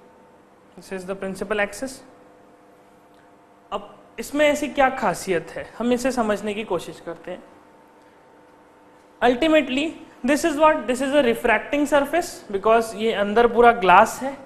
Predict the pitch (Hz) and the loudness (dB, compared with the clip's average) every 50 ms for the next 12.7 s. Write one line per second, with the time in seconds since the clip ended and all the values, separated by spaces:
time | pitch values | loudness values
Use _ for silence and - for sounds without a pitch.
0 | - - - _ _ _ _ _ _ - 185 208 196 180 185 185 185 214 269 330 | -20 -20 -20 _ _ _ _ _ _ -2 0 0 2 6 6 8 10 10 8 8
1 | - - - - - - - - - 196 214 233 254 262 254 254 285 262 - - | 6 0 -8 -14 -18 -20 -18 -8 -4 0 2 4 4 2 2 -2 -6 -8 -10 -16
2 | - - - - - - - 262 294 285 - - - 190 180 175 196 247 277 311 | -20 -20 -20 -20 -20 -8 -4 -2 0 0 -2 -4 -8 -10 -8 -2 0 0 0 0
3 | 311 - - 202 254 254 254 - - 214 214 208 208 208 220 214 214 - 226 208 | -2 -4 -4 -4 -4 -4 -4 -6 -6 -4 -2 -2 0 0 -2 -4 -2 0 2 4
4 | 208 220 214 - - - - - - - - - - _ _ _ _ _ _ _ | 4 4 2 -2 -10 -16 -20 -20 -20 -20 -20 -20 -20 _ _ _ _ _ _ _
5 | _ _ _ _ 180 185 196 214 226 180 - 185 214 208 190 185 175 165 170 170 | _ _ _ _ -4 -2 0 0 0 0 0 -2 -2 -2 -2 -2 -2 -2 -2 -4
6 | - - 196 180 175 175 175 - 202 208 196 175 147 147 139 147 143 143 143 - | -6 -8 -8 -6 -6 -8 -8 -10 -12 -10 -8 -8 -8 -10 -10 -12 -12 -14 -14 -16
7 | - - - - - - - _ _ _ _ _ _ _ _ _ _ - - _ | -20 -20 -20 -20 -20 -20 -20 _ _ _ _ _ _ _ _ _ _ -20 -20 _
8 | _ - - 214 220 233 233 226 226 214 196 220 269 311 - - - - - - | _ -12 -8 -2 -2 2 4 4 4 4 4 2 0 -2 -2 -6 -12 -18 -20 -14
9 | - 202 233 269 262 220 202 233 220 208 - 269 285 285 277 262 247 269 269 262 | -8 -6 -4 -4 -4 -2 -2 -2 -2 -2 -2 -2 0 0 0 0 0 0 -2 -2
10 | 277 269 262 269 254 - - - - - - - _ - - - - - - 269 | -2 -4 -4 -4 -4 -8 -12 -16 -20 -20 -20 -20 _ -20 -20 -20 -20 -20 -20 -14
11 | 240 214 214 220 226 226 233 240 226 226 226 220 220 220 - 240 226 233 220 - | -8 -6 -4 -2 0 0 0 0 0 0 0 0 -2 -2 -6 -6 -6 -6 -8 -6
12 | - 226 220 220 214 214 208 214 214 214 214 214 - | -6 -6 -6 -4 -6 -6 -4 -4 -6 -6 -6 -10 -14